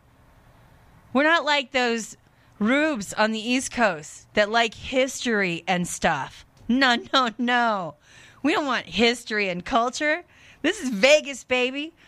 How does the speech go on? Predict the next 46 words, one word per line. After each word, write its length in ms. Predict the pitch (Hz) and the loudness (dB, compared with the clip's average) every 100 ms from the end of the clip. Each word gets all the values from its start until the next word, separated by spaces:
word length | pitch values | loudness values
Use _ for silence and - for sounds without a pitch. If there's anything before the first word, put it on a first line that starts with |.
| _ | _
We 120 | 247 | 0
want 300 | 320 269 208 | 2 2 0
new. 560 | 160 196 277 247 170 139 _ _ _ | -4 0 2 2 -2 -12 _ _ _
If 80 | - | -2
we 80 | 392 | 0
don't 160 | 403 320 | 0 0
like 180 | 311 | 0
a 80 | 285 | 0
hotel, 420 | 285 294 330 330 | 0 -2 0 0
we 60 | 440 | 0
just 200 | 311 202 | -6 -6
blow 280 | 185 214 247 | 0 2 4
it 60 | 320 | 4
up. 300 | 302 - _ _ - - _ _ - | 2 -4 _ _ -20 -20 _ _ -2
If 160 | 262 | -2
we 160 | 277 403 | 0 0
don't 160 | 415 320 | 0 2
like 180 | 320 | 0
something, 320 | 294 339 311 330 | 0 -6 -4 -4
we 80 | |
just 240 | 359 320 - _ | -2 -4 -6 _
put 160 | - 311 | 0 0
a 80 | 294 | 0
new 340 | 277 269 247 | -2 -2 0
restaurant 540 | 220 220 - 202 185 | 0 0 -2 -2 -2
in 100 | 185 | -2
there. 180 | 180 165 | -2 -2
We 140 | 208 330 | -2 2
like 360 | 320 285 - 226 - | 2 2 -6 -20 -4
new 640 | 190 226 254 254 247 240 - | 0 2 2 0 -2 -4 -8
stuff. 520 | - - 226 180 143 | -12 0 0 0 -4
That's 220 | 185 196 | -4 -4
how 240 | - 226 220 | 0 0 0
this 320 | 185 214 - | -2 -6 -6
city 380 | - - 220 208 | -8 -2 0 0
rolls, 520 | 180 196 208 208 208 - | 0 2 2 0 -4 -6
and 220 | 180 180 180 | -6 -6 -2
we 240 | 247 262 | -2 -2
have 440 | 208 196 185 175 | -2 -2 -2 -4
new 220 | 170 185 190 | -4 -2 -2
stuff 300 | - 180 - | -2 -2 -2
for 220 | 170 170 | -4 -2
you. 220 | 120 80 - - | -4 -12 -16 -14
Some 160 | - 175 | -2 0
more 160 | 170 196 | 0 0
tickets 440 | - 214 214 175 | 0 -2 -2 -4